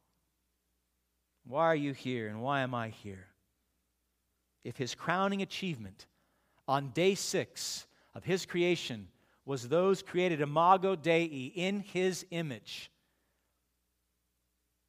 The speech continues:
and yet we are responsible for the sin and death,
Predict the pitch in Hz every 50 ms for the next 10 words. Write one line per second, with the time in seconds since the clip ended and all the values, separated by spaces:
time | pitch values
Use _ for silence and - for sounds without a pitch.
0 | _ - 117 117 127 139 143 139 139 143 180 190 196 190 190 190 180 - - -
1 | 185 180 180 180 170 - 139 113 120 117 113 - - - - - 127 131 123 -
2 | - - 196 196 196 190 180 185 180 156 143 143 131 156 156 160 160 -